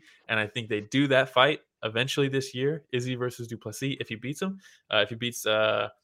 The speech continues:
uh, Sean Strickland. But I think Izzy's coming back, and he'll fight Dricus du Plessis, and I think he's a very bad matchup for Dricus,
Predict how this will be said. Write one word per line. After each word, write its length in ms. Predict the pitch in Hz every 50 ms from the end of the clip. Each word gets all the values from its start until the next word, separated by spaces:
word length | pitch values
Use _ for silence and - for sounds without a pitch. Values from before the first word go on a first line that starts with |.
| _ _ _ _ -
uh, 200 | - 110 107 104
Sean 200 | 101 - 117 113
Strickland. 420 | - - 135 143 - 175 175 175 - _ _ _ _ _ _ _ _ _ _ -
But 280 | 117 107 104 92 - - _ _ _ _ _ _ _ _ _ _ _ _ _ _ _ _ _ _ _ _ _ _ _ _ _ -
I 140 | 113 123 135
think 260 | 135 - 117 98 - -
Izzy's 300 | 131 135 131 123 117 -
coming 300 | - - 131 139 139 123
back, 300 | 113 107 101 98 98 - _ _
and 100 | 123 110
he'll 160 | 110 107 101 101
fight 380 | - - 127 127 131 127 -
Dricus 260 | - 123 113 120 104
du 100 | - 113
Plessis, 460 | 101 - 107 101 - - 107 104 98 - _ _ _ _
and 100 | - 110
I 80 | 107 101
think 160 | - 113 107
he's 160 | - 123 107
a 60 | 107 101
very 360 | 104 117 113 110 104 98 - -
bad 260 | 123 117 117 110 113
matchup 340 | 113 104 104 - 98 98 -
for 80 | 110
Dricus, 380 | 104 - 110 104 - 104 104